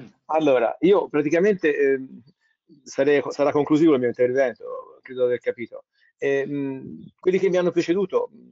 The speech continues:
vabbè, Elisabetta, Antonella, Renato, la dottoressa Beltramo, hanno praticamente,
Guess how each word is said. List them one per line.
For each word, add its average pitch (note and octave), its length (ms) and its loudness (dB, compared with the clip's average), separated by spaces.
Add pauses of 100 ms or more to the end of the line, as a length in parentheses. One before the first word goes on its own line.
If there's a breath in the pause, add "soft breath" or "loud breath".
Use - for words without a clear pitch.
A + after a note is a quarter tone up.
vabbè, - 300 -12 (280 soft breath)
Elisabetta, C3 960 -2
Antonella, B2 960 -6
Renato, B2+ 960 -4 (200)
la A#2 100 -2
dottoressa C#3 340 -2
Beltramo, C#3 320 -2
hanno D3 220 -4
praticamente, C#3+ 600 -6